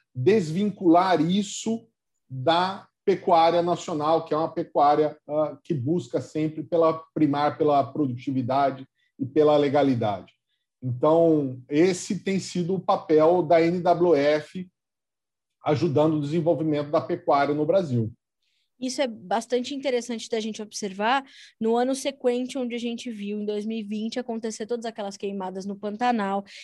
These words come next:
Speaker 2: e se colocar sobre a pecuária brasileira talvez a maior culpa pelos incêndios,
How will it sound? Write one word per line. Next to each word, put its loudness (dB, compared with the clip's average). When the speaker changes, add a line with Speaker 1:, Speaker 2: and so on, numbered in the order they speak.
Speaker 2:
e -4
se -4
colocar 0
sobre -4
a -2
pecuária 0
brasileira -4
talvez -6
a -4
maior -4
culpa 2
pelos -6
incêndios, 2